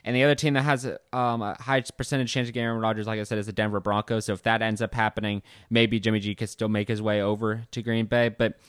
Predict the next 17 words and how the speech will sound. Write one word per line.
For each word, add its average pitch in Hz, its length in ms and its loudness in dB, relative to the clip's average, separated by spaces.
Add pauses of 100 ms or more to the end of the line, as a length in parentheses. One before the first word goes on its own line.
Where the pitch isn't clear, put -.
(340)
it 151 80 -4
just 175 220 -2
depends. 147 500 -2
Like, 123 160 0
I 123 80 0
think 175 220 -2
if 139 100 -6
you're 143 100 -2
talking 156 160 0
about 135 240 2
teams 139 320 -2
that 135 100 -2
are, 110 160 0 (200)
like, 110 180 -6
ready 131 280 2
to 117 80 2
win, 127 420 0